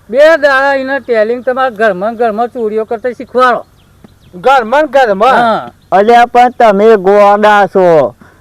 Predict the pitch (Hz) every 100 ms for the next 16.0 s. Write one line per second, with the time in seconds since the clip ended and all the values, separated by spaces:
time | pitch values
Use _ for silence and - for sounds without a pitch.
0 | - 220 269 277 277 285 240 226 262 226
1 | 262 262 233 262 240 262 277 269 233 277
2 | - - 294 294 240 233 226 208 170 226
3 | 226 220 - _ 226 269 285 302 254 233
4 | 277 - 254 285 294 269 285 302 - 269
5 | 277 294 285 269 302 294 262 269 247 285
6 | 285 285 294 269 269 262 277 294 302 302
7 | 302 302 - 277 285 269 311 311 302 302
8 | 302 330 349 302 302 370 359 165 208 226
9 | 262 262 285 294 320 294 - _ _ _
10 | - 214 240 254 269 175 180 220 247 147
11 | 127 _ _ _ _ _ _ _ _ -
12 | 247 262 269 285 294 285 277 262 262 269
13 | 277 285 320 285 277 269 _ _ - 285
14 | - 269 254 - 262 262 269 254 226 240
15 | 165 202 220 262 190 190 208 208 220